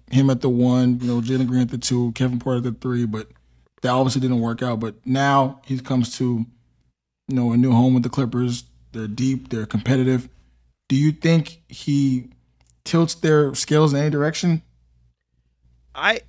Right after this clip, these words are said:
Speaker 2: I like the pickup for him. One, because I don't think he has to play ama-, he doesn't have to play like John Wall, right? Like, he doesn't have to carry the team in any way, shape, or form and things like that.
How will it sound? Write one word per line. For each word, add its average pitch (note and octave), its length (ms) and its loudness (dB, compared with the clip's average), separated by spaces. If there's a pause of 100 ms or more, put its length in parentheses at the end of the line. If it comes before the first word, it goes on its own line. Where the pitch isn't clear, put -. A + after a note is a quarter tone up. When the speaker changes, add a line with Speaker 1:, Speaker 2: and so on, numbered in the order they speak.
(140)
Speaker 2:
I F#3+ 180 2
like F3 300 2
the C3 100 -4
pickup B2+ 360 -6
for G#2 240 -8
him. F#2+ 180 -18
One, E3 320 0
because C3+ 260 -4
I D3+ 100 -2
don't E3+ 180 -2
think C3+ 220 -8
he C#3+ 120 -4
has C3 240 0
to A#2+ 80 -8
play A2+ 600 -2 (600)
ama-, C3 220 -6
he D3+ 240 2
doesn't G#3 140 4
have G#3 100 0
to C#3 60 -18
play D#3+ 180 0
like B2+ 220 -4
John B2+ 380 0
Wall, A2 480 -2
right? A#2+ 300 -4
Like, B2+ 160 -4
he C3+ 80 -4
doesn't D3+ 180 -2
have D3 120 0
to C3+ 60 -10
carry C3+ 360 -4
the A#2+ 100 -8
team B2 300 -2
in A#2+ 60 -8
any A#2+ 180 -4
way, A#2 240 -2
shape, A#2 300 -4
or G#2+ 40 -6
form A2+ 320 -2
and G#2 100 -8
things G#2+ 240 -8
like G2+ 160 -6
that. G2+ 180 -4